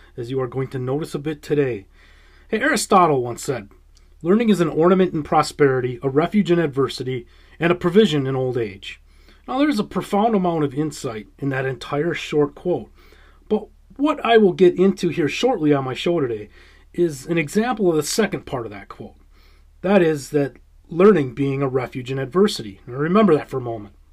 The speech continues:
Learning is a refuge in adversity. One more quick quote that I want to offer is by Bryant McGill. He's an author and speaker. Uh, I believe he wrote Chicken Soup for the Soul and a few others. He said, "Enthusiasm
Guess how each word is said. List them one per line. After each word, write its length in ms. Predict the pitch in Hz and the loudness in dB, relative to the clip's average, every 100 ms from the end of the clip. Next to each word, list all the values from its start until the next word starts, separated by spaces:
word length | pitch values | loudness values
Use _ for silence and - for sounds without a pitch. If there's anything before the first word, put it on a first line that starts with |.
| - | -8
Learning 260 | 139 175 | -2 -2
is 80 | 165 | -2
a 40 | 139 | -2
refuge 400 | 139 160 165 143 | -2 -4 -6 -6
in 80 | |
adversity. 600 | 139 113 120 110 - 98 - _ _ _ _ _ _ - _ _ _ _ | -6 -6 -10 -12 -14 -20 -20 _ _ _ _ _ _ -20 _ _ _ _
One 140 | 180 202 | 4 6
more 280 | 214 180 - - | 8 4 0 -2
quick 180 | 214 208 | -2 0
quote 380 | - 185 143 - _ _ _ | 2 4 4 0 _ _ _
that 120 | 151 | -2
I 40 | 147 | 0
want 160 | 156 | 2
to 60 | 139 | 0
offer 260 | 143 139 | -2 2
is 80 | 143 | 0
by 140 | 147 135 | 2 -4
Bryant 400 | 143 151 147 131 | -2 -2 -2 -6
McGill. 340 | 117 127 104 | -6 -6 -6
He's 140 | 123 | -10
an 60 | 139 | -4
author 260 | 139 143 143 | -2 0 -2
and 100 | 117 | -6
speaker. 540 | - 151 147 139 127 | -2 -2 0 0 -2
Uh, 80 | 131 | -8
I 380 | 127 113 110 - - - | -14 -14 -16 -18 -20 -12
believe 220 | 135 131 | -10 -8
he 80 | 127 | -4
wrote 240 | 131 131 | -4 -4
Chicken 260 | - 139 127 | -6 -8 -6
Soup 220 | 147 143 | -6 -6
for 60 | |
the 80 | 120 | -8
Soul 420 | - 143 135 131 | -4 0 0 0
and 80 | 127 | -2
a 40 | 120 | -4
few 220 | 147 131 | -2 -2
others. 260 | 120 110 - _ - _ - _ - | -2 -8 -16 _ -20 _ -20 _ -6
He 120 | 262 | -2
said, 300 | - 180 285 _ _ _ _ - | 4 4 2 _ _ _ _ -10
"Enthusiasm 920 | 156 - 302 311 185 139 131 123 120 | -10 4 6 6 6 2 0 -6 -10